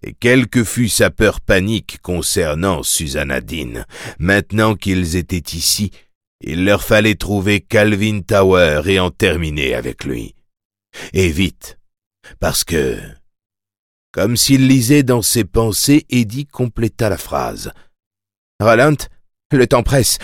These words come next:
le temps de ce côté-ci s'accélère. » « Je sais. » « Ce qui veut dire que, quoi qu'on fasse, on a intérêt à le faire bien du premier coup, parce que, dans ce monde, on ne sait jamais si on peut revenir plus tôt.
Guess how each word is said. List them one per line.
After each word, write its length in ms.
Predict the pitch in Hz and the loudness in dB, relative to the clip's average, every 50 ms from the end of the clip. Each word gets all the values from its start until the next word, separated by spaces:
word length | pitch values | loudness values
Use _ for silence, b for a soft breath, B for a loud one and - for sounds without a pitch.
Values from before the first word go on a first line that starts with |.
| B B B | B B B
le 180 | 139 135 123 | 4 4 4
temps 220 | - - 156 147 135 | 4 4 2 2 2
de 40 | |
ce 140 | - - - | 2 0 0
côté-ci 560 | 113 - - 117 - 113 110 - - - 131 | 0 0 0 -2 0 0 -2 0 0 0 0
s'accélère. » « 640 | - - 120 - - - 113 101 113 117 92 - - B B B B B B B - _ | 2 2 0 0 0 0 2 2 4 4 2 0 -2 B B B B B B B -16 _
Je 160 | 95 98 104 | -6 -4 -4
sais. » « 540 | 80 - - - - - 55 - - - _ _ _ _ _ _ B B B B | -2 -2 -4 -4 -4 -4 -6 -8 -10 -14 _ _ _ _ _ _ B B B B
Ce 160 | - - 151 | 0 2 0
qui 180 | - - 143 127 | 2 2 2 2
veut 80 | 123 | 4
dire 220 | 120 151 151 - - | 4 4 2 2 2
que, 200 | - 117 104 87 B B B - | 2 2 2 2 B B B -16
quoi 200 | - - 160 143 | -2 0 0 0
qu'on 200 | - - - 90 | 0 -2 -6 -8
fasse, 460 | 78 - - - 151 143 - - - B B B B | -8 -4 0 0 2 2 2 0 -4 B B B B
on 160 | 123 123 113 | 0 2 4
a 80 | 113 117 | 4 4
intérêt 460 | 123 135 - - 127 120 131 135 123 | 2 2 2 2 2 4 4 4 4
à 80 | 107 | 4
le 80 | 98 98 | 4 2
faire 340 | - - 120 110 107 101 101 | -2 0 2 2 2 2 0
bien 280 | 92 95 117 127 123 | -2 0 0 0 0
du 120 | 107 80 87 | 0 -2 -6
premier 400 | - - - 117 107 101 98 - | -4 -2 0 0 0 0 -4 -4
coup, 260 | - - 117 104 82 B B B B | -4 -2 -2 -2 -2 B B B B
parce 220 | - 110 104 - - | 0 0 0 0 0
que, 260 | - 127 107 87 69 - - _ _ _ _ _ _ _ - | 0 0 -2 -2 -4 -8 -14 _ _ _ _ _ _ _ -2
dans 140 | 123 113 | -2 0
ce 160 | 98 - 117 120 | 0 0 0 0
monde, 400 | - - 127 131 101 76 - b b b b b b _ _ | 0 2 0 0 0 -2 -6 b b b b b b _ _
on 160 | - 87 104 | -8 -6 -4
ne 40 | 110 | -4
sait 220 | - - 127 123 113 | -2 0 0 0 2
jamais 400 | 98 120 123 120 131 143 151 131 | 2 2 2 2 4 2 2 2
si 200 | - - - 127 | 2 0 2 0
on 120 | 120 110 | 0 0
peut 160 | - 120 120 | 2 2 2
revenir 420 | 104 117 110 90 104 110 104 95 - | 4 4 2 2 0 -2 -2 -2 -2
plus 180 | - 95 92 | -4 -8 -6
tôt. 220 | - - 101 90 | -4 -2 -4 -4